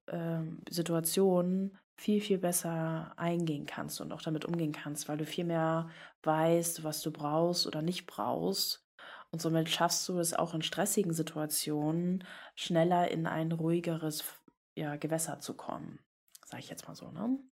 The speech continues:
Wenn du weniger an dir zweifelst, hat das auch viele positive Auswirkungen.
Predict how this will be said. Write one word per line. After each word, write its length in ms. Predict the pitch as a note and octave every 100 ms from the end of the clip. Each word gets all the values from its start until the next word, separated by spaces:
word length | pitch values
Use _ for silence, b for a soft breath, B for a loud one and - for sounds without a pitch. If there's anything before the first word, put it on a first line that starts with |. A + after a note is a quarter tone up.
| - _
Wenn 200 | G3+ A3+
du 160 | B3 A3
weniger 800 | A3 G#3+ G3+ F#3+ F#3 F#3+ - -
an 200 | F3 E3+
dir 140 | E3+
zweifelst, 1300 | E3 - F#3 G#3 G#3+ F#3 F3+ G3+ A3 - - - - _ _ - -
hat 320 | - F#3 F#3
das 420 | F#3 F3+ - -
auch 580 | F#3 F3 F3 F3 - - _ _ _ _ -
viele 400 | - E3+ F3 E3+
positive 1040 | E3+ F3 E3+ E3 E3 E3+ E3 E3 E3 E3
Auswirkungen. 1120 | - - - - E3 E3 - - - - D#3+